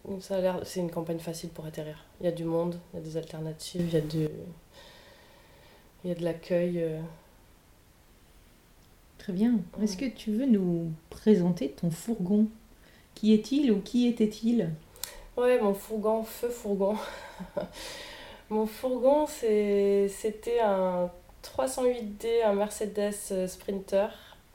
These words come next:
Speaker 1: euh, que j'avais depuis quinze ans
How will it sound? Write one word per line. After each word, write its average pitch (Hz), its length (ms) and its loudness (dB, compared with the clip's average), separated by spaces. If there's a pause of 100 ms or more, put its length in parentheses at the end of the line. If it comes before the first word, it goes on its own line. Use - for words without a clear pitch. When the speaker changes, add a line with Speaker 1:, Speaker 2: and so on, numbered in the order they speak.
(1000)
Speaker 1:
euh, 196 480 4
que 185 220 -6
j'avais 180 600 0
depuis 175 960 -8
quinze 180 460 -2
ans 226 240 -2